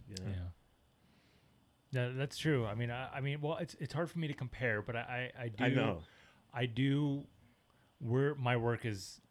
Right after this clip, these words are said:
Speaker 2: has a, uh, contract with the county. And so we're
Speaker 1: Okay.
Speaker 2: under, like, Los Angeles County Department of Public Health.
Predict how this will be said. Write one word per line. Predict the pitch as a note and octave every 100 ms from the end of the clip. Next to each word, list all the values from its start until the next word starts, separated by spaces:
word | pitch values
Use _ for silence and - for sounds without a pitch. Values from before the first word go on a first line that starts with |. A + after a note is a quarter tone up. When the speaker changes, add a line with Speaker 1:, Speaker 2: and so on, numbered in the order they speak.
| -
Speaker 2:
has | A2+ A#2 G#2
a, | F#2+ F#2+ - - -
uh, | B2 G#2+ G2+ - - F3 D#3 - -
contract | A2+ G#2+ G#2+ F#2+
with | A2+ A2+
the |
county. | - G#2+ F2+ F2 - _ -
And | A2+
so | F#2+
we're | G#2 A2
Speaker 1:
Okay. | A#2 A#2+
Speaker 2:
under, | A2+ A2 G#2+ G2+ G2 - _ _ _ _ - G#2+
like, | G2 F#2+ F2 - - - - _ _ _ -
Los | A#2 G2+ -
Angeles | G#2+ G2+ G2 -
County | G#2 F#2+ F#2+
Department | F2+ - F#2 F2
of | E2+
Public | F2+ F2
Health. | - E2+ -